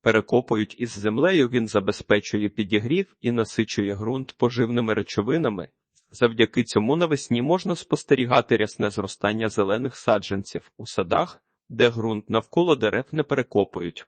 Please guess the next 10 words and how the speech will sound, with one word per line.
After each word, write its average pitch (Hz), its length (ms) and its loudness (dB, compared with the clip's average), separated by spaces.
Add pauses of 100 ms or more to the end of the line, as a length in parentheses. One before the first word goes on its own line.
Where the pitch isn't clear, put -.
Готовий 123 540 0
перегній 127 460 -2
розкладають 120 720 2
навколо 107 420 0
стовбура 107 720 -2
і 113 120 0
рясно 113 400 0
поливають. 107 800 -2 (120)
Поживні 170 500 2
компоненти 117 760 0